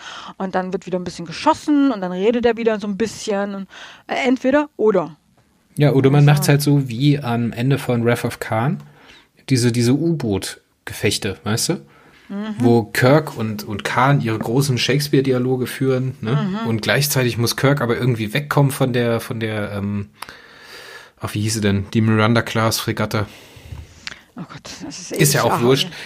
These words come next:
Speaker 2: Da
Speaker 1: Jahre
Speaker 2: funktioniert
Speaker 1: her.
Speaker 2: das, aber da hast du natürlich recht, die, das Tempo in der Szene steuert halt linear auf den Klimax hin, ne?
Speaker 1: Ja.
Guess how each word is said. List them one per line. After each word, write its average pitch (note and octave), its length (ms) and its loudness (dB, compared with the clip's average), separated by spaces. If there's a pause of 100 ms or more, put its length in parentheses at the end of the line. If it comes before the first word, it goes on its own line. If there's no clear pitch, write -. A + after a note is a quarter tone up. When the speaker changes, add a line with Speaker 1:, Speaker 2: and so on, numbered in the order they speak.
(140)
Speaker 2:
Da D3 140 2
Speaker 1:
Jahre F3+ 140 6
Speaker 2:
funktioniert G3+ 320 4
Speaker 1:
her. G3+ 40 4
Speaker 2:
das, C#3+ 140 0
aber A#2 140 2
da A#2 100 0
hast D3 220 -2
du D3+ 40 -2
natürlich - 440 -4
recht, - 360 -4 (120)
die, A#2+ 200 -6
das - 180 -6
Tempo E3+ 460 0
in A2 140 -6
der A2 120 -4
Szene A#2+ 420 -2 (1040)
steuert D3 460 2
halt C3+ 200 2
linear E3 640 2
auf C#3 120 -4
den C#3 200 -2
Klimax C3+ 520 -2
hin, E2+ 220 -12 (220)
ne? D3 180 -6 (160)
Speaker 1:
Ja. G#3 100 -10